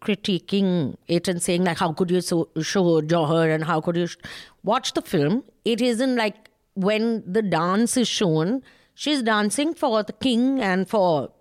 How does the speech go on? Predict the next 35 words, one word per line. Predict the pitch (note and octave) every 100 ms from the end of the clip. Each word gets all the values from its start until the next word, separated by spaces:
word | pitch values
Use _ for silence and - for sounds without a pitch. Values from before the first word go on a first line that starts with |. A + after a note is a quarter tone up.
| _
his | - F#3+ C#3+ C3+
other | F#3 F3+
wife | F3+ D3 C#3 D3+
is | C#3
there | C#3+ C#3
as | C3+ C#3
well. | D3 C#3+ G#3 - - - - - -
And | A#3+ C#4
so | - G4
there | D4 D4+ F4+
are | F#4+
certain | - D4 B3 D#4 G4 G#4 - _ _ _ _ - _ _ -
points | A#3 A#3+ C4+
of | D4+
criticism | - A#3 A#3+ C4+ C4 A#3+
which | G#3
are | G#3+
incorrect. | F3 D#3 D#3+ C#3 - F#3+
Like, | F#3+
I've | G3 F#3 F#3 F3+ -
heard | - A3 G#3
people | F#3 F3+ E3+
say, | G3 F#3
"Oh, | F#3+ F#3+ F3+
the | E3+
king | - G#3+ F#3 F3+
and | F3
she | - F#3+
are | F3
dancing." | E3+ D#3 D#3 G#3
They | G#3 B3
are |
not | C4 D4 G#3+
dancing | E3 C3+ D3+
together. | C#3 C#3 C3+ B2